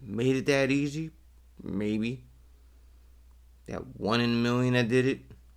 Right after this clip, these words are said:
congrats to them. That's not how that shit, that shit goes. Go out, you get yours.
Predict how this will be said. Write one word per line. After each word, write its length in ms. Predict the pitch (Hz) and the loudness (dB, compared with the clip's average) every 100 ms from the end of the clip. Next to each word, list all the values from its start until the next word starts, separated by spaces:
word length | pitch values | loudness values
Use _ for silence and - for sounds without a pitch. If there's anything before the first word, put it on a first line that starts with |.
| - | -20
congrats 420 | - 107 113 - | -8 -2 -2 -2
to 80 | 120 | 0
them. 340 | 117 127 135 127 - | 2 0 -4 -10 -16
That's 200 | - 120 | -6 0
not 140 | 117 | 2
how 160 | 117 107 | 4 2
that 140 | 107 | 2
shit, 440 | 101 98 95 - - | -2 -6 -8 -12 0
that 160 | 107 107 | 0 0
shit 240 | 101 - | -6 -4
goes. 400 | 90 82 - - - - | -6 -8 -10 -18 -20 0
Go 240 | 110 117 | 2 6
out, 360 | 110 104 - - - - - | 6 4 -2 -20 -20 -20 -16
you 200 | 107 110 | -12 -4
get 320 | 123 110 - | 0 0 0
yours. 480 | 98 - - - | -2 -2 -8 -16